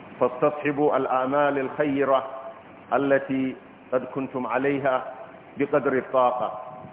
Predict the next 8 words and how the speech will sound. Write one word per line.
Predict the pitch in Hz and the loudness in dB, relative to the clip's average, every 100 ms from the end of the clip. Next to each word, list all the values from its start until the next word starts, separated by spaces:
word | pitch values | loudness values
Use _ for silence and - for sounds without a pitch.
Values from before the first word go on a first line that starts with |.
| - - - - - - - - - - - - - - | -18 -18 -16 -12 -12 -12 -14 -12 -12 -10 -10 -10 -8 -6
وأفضل | 104 147 143 127 143 | -2 0 -2 0 -2
الأعمال | 139 131 131 131 147 147 135 - - - - - - - - - - - | -2 0 0 0 0 0 -2 -10 -14 -16 -16 -16 -18 -20 -20 -20 -20 -8
وأفضل | 107 123 151 147 143 143 | -2 0 0 0 -2 -2
ما | 135 135 | -4 -4
تتمس-، | 139 135 135 139 - 123 | -6 -6 -4 -6 -8 -10
ما | 120 135 | -4 -2
تستعينون | 139 147 - 143 135 147 143 147 139 | -2 -4 -6 -4 -2 -2 -2 -2 -2
به | 123 147 147 | -4 -2 -2